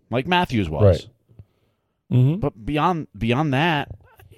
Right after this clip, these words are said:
Speaker 1: there wasn't much. I mean, the, the Lightning really, as much as Vasilevsky was taking criticism and, and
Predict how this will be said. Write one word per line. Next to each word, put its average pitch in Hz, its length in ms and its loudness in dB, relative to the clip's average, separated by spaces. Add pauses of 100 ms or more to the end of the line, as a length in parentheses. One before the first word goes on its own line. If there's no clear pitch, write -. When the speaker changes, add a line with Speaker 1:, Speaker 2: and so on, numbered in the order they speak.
(120)
Speaker 1:
there 117 120 -6
wasn't 139 360 0
much. 135 440 -2
I - 80 -8
mean, 98 200 -8
the, - 100 -12
the 104 120 -8
Lightning 131 480 -4
really, 139 460 0 (2250)
as 110 180 -8
much 131 260 0
as 113 220 2
Vasilevsky 98 640 -4
was 139 120 0
taking 131 280 -2
criticism 139 560 -4
and, 90 340 -8 (520)
and 87 360 -10